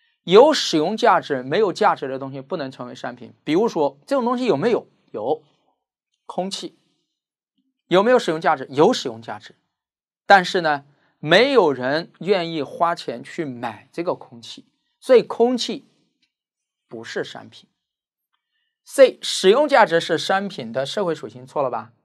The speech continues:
它是自然属性。D，消费者购买某种商品是为了获得该商品的价值，是为了获得什么？使用价值。生产者是为了获得这种商品的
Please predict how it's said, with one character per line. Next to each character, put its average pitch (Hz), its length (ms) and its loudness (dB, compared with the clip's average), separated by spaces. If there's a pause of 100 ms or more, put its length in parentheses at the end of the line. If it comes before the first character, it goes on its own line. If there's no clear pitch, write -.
(260)
它 143 140 -10
是 135 120 -16
自 - 180 -10
然 131 160 -10
属 110 160 -20
性。 107 240 -20 (560)
D， 220 200 2
消 269 300 6
费 269 160 0
者 165 160 4
购 196 140 -4
买 180 180 2
某 160 160 -2
种 147 160 -6
商 160 180 -4
品 147 140 -10
是 156 140 -6
为 175 140 0
了 143 120 0
获 160 160 -4
得 147 160 -2
该 165 220 -2
商 165 200 -6
品 165 140 -14
的 123 80 -12
价 175 240 0
值， - 220 -16 (580)
是 - 160 -8
为 160 140 -2
了 131 100 -6
获 139 180 -6
得 131 120 -8
什 127 100 -20
么？ 110 160 -20 (480)
使 - 520 -10
用 156 220 -6
价 117 180 -20
值。 - 160 -20 (720)
生 311 440 -2
产 160 280 -2
者 160 160 -4
是 - 200 -8
为 135 120 -4
了 120 80 -6
获 147 300 -4
得 117 260 -12 (140)
这 156 140 -4
种 113 140 -12
商 123 260 -10
品 110 200 -20
的 113 200 -18